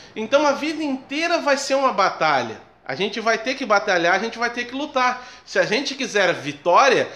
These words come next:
a gente só vai conseguir ser vitorioso se a gente se dedicar, se a gente batalhar. E isso a gente batalha através, ah, dos vídeos hoje pro canal crescer.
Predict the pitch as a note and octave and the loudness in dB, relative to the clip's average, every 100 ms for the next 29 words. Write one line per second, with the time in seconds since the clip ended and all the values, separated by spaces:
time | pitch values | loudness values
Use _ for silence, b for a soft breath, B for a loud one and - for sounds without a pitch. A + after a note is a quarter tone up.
0 | B D3 E3 A#3 A#3 - D#4 E4+ C#4+ D4 | B -2 0 0 0 2 4 6 4 2
1 | C#4 B3+ A3 G3+ F#3+ E3 - - C#4+ C4 | 0 -4 -4 0 0 0 -10 -2 2 2
2 | F3 A3+ - G3 F3 A3+ C4 E3 C#3+ B | 0 -6 -2 -2 2 4 4 2 -10 B
3 | B - D#4 D4+ C#4+ C4 A#3+ C4+ C4+ C#4+ | B -8 -2 2 2 2 0 0 -2 -6
4 | C#4 - - C#4+ C#4 C4+ C4+ - C#4+ C4+ | -6 -8 -4 -4 -2 -4 -4 -2 0 0
5 | C4+ - - G#3 F#3+ F#3+ F#3+ G#3 F#3+ G3 | -4 -14 -4 -4 0 -2 -4 -4 0 0
6 | C4+ C4+ A#3 A#3 B B B - A3 B3 | 2 2 2 0 B B B -6 0 2
7 | F4 E4+ C#4+ C#4 C#4 A#3 A#3+ A#3 A#3+ A#3 | 2 0 -2 -2 -4 2 2 4 4 4
8 | A#3 A#3 G3+ F3 F#3 F3 - - E3 D#3+ | 2 2 0 4 4 2 0 -4 0 2
9 | D3+ - - - _ _ _ C#3+ G#3 A3 | 0 -4 -12 -20 _ _ _ 0 2 4
10 | C3+ C#3+ B3+ G#3+ F3+ F3+ C#4 A3+ D#3 B | 2 -4 -4 -2 -2 0 0 -2 -10 B
11 | B _ - A3 C#4+ C#4+ D#4 C#4+ A3 A#3+ | B _ 2 4 4 2 0 4 4 4
12 | - C#4 D4+ - B3+ C4+ - | 2 0 0 2 0 0 -6